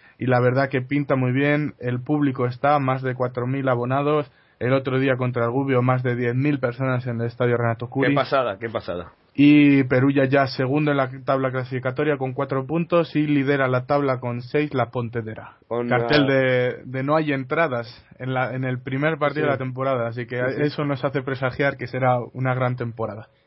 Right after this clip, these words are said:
Speaker 2: Curva Nord de Saurita, veíamos una foto en el, eh, grupo de IMAS Fútbol Perugia, eh, donde se,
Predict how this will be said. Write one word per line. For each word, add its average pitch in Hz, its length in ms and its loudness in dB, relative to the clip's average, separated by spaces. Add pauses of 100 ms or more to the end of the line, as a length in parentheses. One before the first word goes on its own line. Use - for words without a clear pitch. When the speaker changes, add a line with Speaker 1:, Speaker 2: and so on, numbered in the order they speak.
(140)
Speaker 2:
Curva 143 340 2
Nord 156 220 4
de 143 40 4
Saurita, 139 540 2
veíamos 135 340 0
una 135 220 -4
foto 139 320 0
en 135 80 -2
el, 131 260 0
eh, 117 320 0 (200)
grupo 135 300 -2
de 135 120 2
IMAS 131 240 0
Fútbol 135 280 0
Perugia, 127 480 2
eh, 117 60 0
donde 120 160 -4
se, 120 260 -2